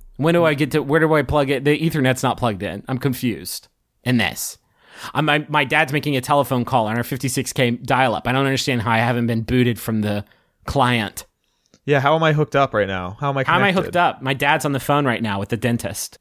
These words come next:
Speaker 1: Um, should we, maybe we should speed round it and then maybe return to one of the games that we have a good, good pin in?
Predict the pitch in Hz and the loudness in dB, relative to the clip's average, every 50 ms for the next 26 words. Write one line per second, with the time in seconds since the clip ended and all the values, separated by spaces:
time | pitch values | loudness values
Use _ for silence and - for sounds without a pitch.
0 | _ _ - 127 127 127 127 127 127 127 123 123 123 123 123 117 120 - - - | _ _ -2 0 2 4 4 4 2 2 2 0 0 0 -2 -2 -4 -6 -2 -2
1 | 143 127 123 135 135 131 127 127 127 127 127 127 127 127 127 127 123 120 117 - | -2 -2 0 0 0 2 2 2 2 2 2 2 2 2 2 0 0 -4 -8 -16
2 | - 180 208 208 226 247 254 247 233 - 220 175 - - - 185 196 190 214 220 | -16 -14 -6 -2 0 0 2 2 2 0 0 -4 -4 -4 -2 -2 -2 0 0 2
3 | 220 226 226 226 220 - - 151 156 151 156 160 156 165 147 147 139 - 156 147 | 2 2 2 0 0 0 0 0 2 2 2 2 2 2 0 0 0 0 0 0
4 | 147 139 139 139 135 135 120 131 135 131 123 - 131 123 117 135 120 120 113 127 | 2 2 2 2 0 0 0 0 0 0 0 0 -2 -2 0 0 0 0 0 -2
5 | 123 107 117 117 - - 131 120 123 127 135 139 143 | 0 0 0 -2 0 0 0 2 2 2 0 -2 -4